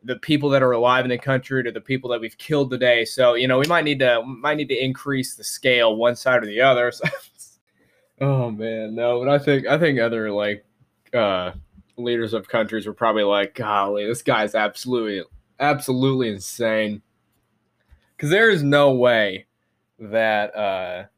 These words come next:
that none of the other countries knew what was going on. 'Cause at this time, like, the press was, you know, a way more accessible thing. And, you know, obviously Hitler kinda dictated what went out and what went in,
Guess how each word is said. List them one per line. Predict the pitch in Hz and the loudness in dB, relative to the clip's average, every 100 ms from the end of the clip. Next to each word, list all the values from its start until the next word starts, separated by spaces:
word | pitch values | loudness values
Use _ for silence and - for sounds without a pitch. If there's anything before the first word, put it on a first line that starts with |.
| _ _ - | _ _ -6
that | 110 104 | -4 -4
none | 120 139 147 | -2 0 2
of | |
the | 127 123 | 2 2
other | 120 | 2
countries | 113 120 120 120 113 104 | 0 -4 -4 -4 -6 -6
knew | 120 131 139 135 | -4 0 2 4
what | 127 110 | 2 0
was | 113 | -2
going | 131 120 107 | 0 2 2
on. | 101 95 95 95 - | -2 -4 -6 -12 -12
'Cause | 123 104 107 101 | -2 0 0 -2
at | 107 | -4
this | 170 170 | 0 0
time, | - 143 143 139 | 4 4 6 4
like, | 120 113 | 2 0
the | 104 | -4
press | - 120 120 117 | -2 2 2 0
was, | 113 113 107 107 | -6 -6 -6 -10
you | 107 | -10
know, | 98 95 92 _ _ _ _ _ _ _ _ | -8 -8 -10 _ _ _ _ _ _ _ _
a | 117 | -2
way | 113 123 123 | 2 2 2
more | 113 113 110 107 104 - | 0 -2 -2 -2 -4 -6
accessible | 110 - 104 - 104 101 | -10 -4 -4 -4 -12 -14
thing. | - 104 101 101 98 95 | -10 -8 -4 -4 -6 -10
And, | 92 92 92 92 92 - _ | -10 -8 -8 -12 -16 -20 _
you | - 120 | -4 -2
know, | 107 98 87 - _ | 0 -2 -8 -14 _
obviously | 160 196 190 175 - 160 147 | 0 4 4 4 4 2 4
Hitler | 151 143 139 | 4 4 2
kinda | 135 135 | 2 2
dictated | 113 123 - 131 123 | 2 0 2 4 4
what | 113 120 107 | 2 -2 -2
went | 113 113 | -2 -2
out | 110 110 110 107 | 0 0 0 -2
and | 135 107 | -8 -8
what | 107 107 104 | -6 -6 -6
went | 101 | -8
in, | 101 101 101 101 | -6 -6 -8 -12